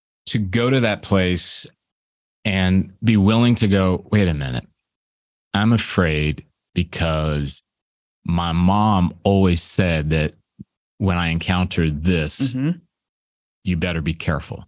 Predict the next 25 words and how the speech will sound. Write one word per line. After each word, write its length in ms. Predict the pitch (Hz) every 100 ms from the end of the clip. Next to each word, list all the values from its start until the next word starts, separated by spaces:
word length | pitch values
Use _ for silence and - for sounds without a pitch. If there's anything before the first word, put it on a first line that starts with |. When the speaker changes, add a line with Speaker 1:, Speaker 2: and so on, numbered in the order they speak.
| -
Speaker 2:
Yes. 380 | 143 120 - _ _ _ _ _ -
Speaker 1:
I 80 | 90
don't 340 | 80 104 107
necessarily 560 | 107 - - 107 90 85
know 140 | 87
if 100 | 82
that's 280 | 82 82 - _ _ -
true. 520 | - 107 85 71 76
Speaker 2:
Mm-hmm. 400 | 80 139 139 160 165 _ _ _ _ _ _ _ -
Speaker 1:
I 80 | 95
should 220 | - 90
probably 600 | - - 104 101 95 92
listen 500 | 85 85 - 80 73 67 _ _ _ _ _ _ -
and 200 | 87 80
give 200 | 98 80
this 200 | 85 -
person 340 | 92 85 82
another 420 | 78 80 80 78
opportunity 920 | 76 - 76 90 80 73 73 73 73 -
or 180 | 87 78
more 400 | 82 87 87 76
opportunities 760 | 76 82 78 80 78 76 76 -
to 140 | 82
explain. 1000 | 71 - - - 87 80 69 65 - -
Speaker 2:
Yeah. 160 | 196